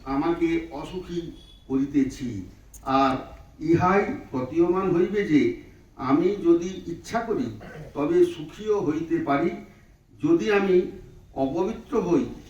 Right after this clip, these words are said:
তবে তাহাও আমার নিজকৃত। আর বুঝিতে হইবে যে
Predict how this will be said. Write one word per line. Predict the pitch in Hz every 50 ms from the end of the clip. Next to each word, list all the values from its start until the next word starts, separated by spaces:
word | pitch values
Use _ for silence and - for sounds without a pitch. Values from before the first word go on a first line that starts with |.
| - - -
তবে | - 147 156 165 170 170 165 151 - - - - - - - - -
তাহাও | 135 131 135 135 143 160 175 190 202 202 - - - - - - - - - - - - -
আমার | 139 143 156 165 165 165 - - - - - - - -
নিজকৃত। | 120 120 127 147 147 151 175 170 175 - - - 135 139 139 - 143 120 - - - - - - - - - - - - -
আর | 113 123 139 147 147 143 - - - - -
বুঝিতে | - 147 - 165 170 - 175 165
হইবে | - 151 165 - 175 175 185 -
যে | - 190 165